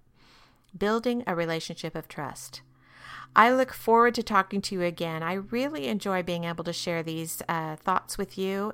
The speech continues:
and I hope that you're enjoying them too. I hope that they're being of benefit to you. I hope you will share them with others.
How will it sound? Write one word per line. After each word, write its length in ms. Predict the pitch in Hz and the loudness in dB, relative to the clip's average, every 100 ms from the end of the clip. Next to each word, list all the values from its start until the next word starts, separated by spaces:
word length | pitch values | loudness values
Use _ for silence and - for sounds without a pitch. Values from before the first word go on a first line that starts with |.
| - | -6
and 260 | 160 160 | -8 -6
I 80 | 160 | -6
hope 280 | 170 196 196 | -2 -4 -2
that 140 | - | -6
you're 180 | 175 175 | -4 -4
enjoying 400 | 175 170 170 165 | -4 -4 -4 -4
them 120 | 160 | -6
too. 240 | - 214 220 | -6 -4 -4
I 100 | 170 | -4
hope 220 | 170 - | -6 -4
that 200 | 170 - | -6 -4
they're 140 | 165 | -6
being 280 | 160 175 170 | -4 -6 -4
of 180 | 160 - | -6 -6
benefit 380 | 151 180 220 - | -6 -6 -6 -8
to 100 | 240 | -6
you. 260 | 247 277 381 - - - - - | -4 -4 -6 -14 -16 -14 -4 2
I 100 | 226 | 4
hope 280 | 226 311 277 | 4 0 -2
you 120 | 240 | -2
will 120 | 220 | -2
share 380 | 226 - 180 165 | -2 -2 0 -2
them 220 | 165 160 | -4 -6
with 160 | 165 - | -6 -6
others. 540 | 165 151 143 - - | -6 -4 -8 -8 -10